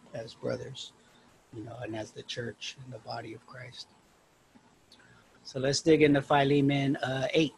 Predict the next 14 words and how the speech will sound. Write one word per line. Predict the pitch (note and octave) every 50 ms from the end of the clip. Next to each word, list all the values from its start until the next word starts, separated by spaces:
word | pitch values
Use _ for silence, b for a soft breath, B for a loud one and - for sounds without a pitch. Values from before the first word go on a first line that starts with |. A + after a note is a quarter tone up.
| - _ _ _ _ _
eight | D3 D3 C#3
to | - C#3
twenty-five. | - - - C#3+ C#3+ B2+ - - B2 A2+ A#2+ A#2+ A#2+ - _ _ _ _ _ _ _ _ _ _ _ _ _ _ _ _ _ _ _ _ _ _ _ _ _ _ _ _ _ _ _ _ _ - _ _ _ - - - - - - _ B B B B B B B B B B _ _ _ _ _ _ _ _ _ - - - - - _ _ - - _ _ _ _ _ _ _ _ _ _ _ _ _ _ C#3+ C#3 C#3
This | B2 - -
will | B2
be | A#2 A#2+ A#2 A2+
the | B2 B2 A#2 A#2 A#2
end | A#2 A#2+ B2
of | A#2 A2 A2
it | A#2+ A#2+
here. | A2+ G#2+ - - B B B B B B B B B B B _ _ _ _ A#3+ - - - - - - - _ _ _ _ _ _ _ _ _ _ _ _ _ _
Eight | - C3+ C3+ -
to | - C3
twenty-five. | - - C3+ B2+ C3 B2+ - - - - - - - -